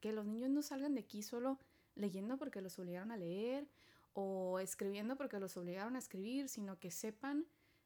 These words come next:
eh, lo inmenso del lenguaje, que sepan que el lenguaje es el pegamento que mantiene a la sociedad unida,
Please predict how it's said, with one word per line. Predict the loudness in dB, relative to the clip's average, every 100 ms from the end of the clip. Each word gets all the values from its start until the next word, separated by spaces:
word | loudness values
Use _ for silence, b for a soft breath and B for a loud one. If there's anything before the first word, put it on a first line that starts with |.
| b -6
eh, | -2 -2 -6 -4
lo | 0 2
inmenso | 0 0 0 0 0 -2
del | -2
lenguaje, | -2 -2 -4 -6 -10 -12
que | -8
sepan | -8 -4 -2
que | 0
el | 0
lenguaje | 0 0 -2 -2
es | -2 -6 B B B B -2
el | -2
pegamento | 0 -2 -2 -2 -2 -4
que | -2
mantiene | -2 -2 -2 -4
a | -4
la | -6
sociedad | -6 -4 -4 -2
unida, | 0 0 -2 -4